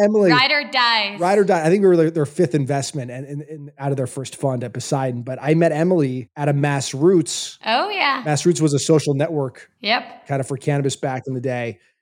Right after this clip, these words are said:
Speaker 1: I met, I met her at a pitch event. I didn't pitch there, but I showed up. And then I went to her afterwards and said, "I, I have this idea that's, I think, like,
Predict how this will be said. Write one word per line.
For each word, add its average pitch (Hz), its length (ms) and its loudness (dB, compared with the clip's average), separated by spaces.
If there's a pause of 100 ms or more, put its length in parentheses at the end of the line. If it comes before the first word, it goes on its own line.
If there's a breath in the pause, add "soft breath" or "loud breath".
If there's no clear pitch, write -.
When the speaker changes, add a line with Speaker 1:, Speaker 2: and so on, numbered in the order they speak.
(160)
Speaker 1:
I 151 120 2
met, 170 400 0
I 160 120 0
met 160 180 0
her 170 220 4
at 147 120 4
a 123 60 -4
pitch - 500 -4 (100)
event. 123 340 -8
I 160 80 4
didn't 170 160 4
pitch 160 240 0
there, 123 240 -8
but 135 120 -6
I 143 180 0
showed 151 280 0
up. 143 340 0 (560)
And 160 120 0
then 160 80 4
I 156 60 4
went 156 220 2
to 147 100 0
her 139 60 2
afterwards 143 400 -2
and 147 100 0
said, 175 180 -4
"I, 156 60 -4
I - 20 0
have 349 100 -2
this 160 140 -2
idea 120 400 -6
that's, 117 180 -12
I 127 120 -8
think, 127 260 -8
like, 117 260 -12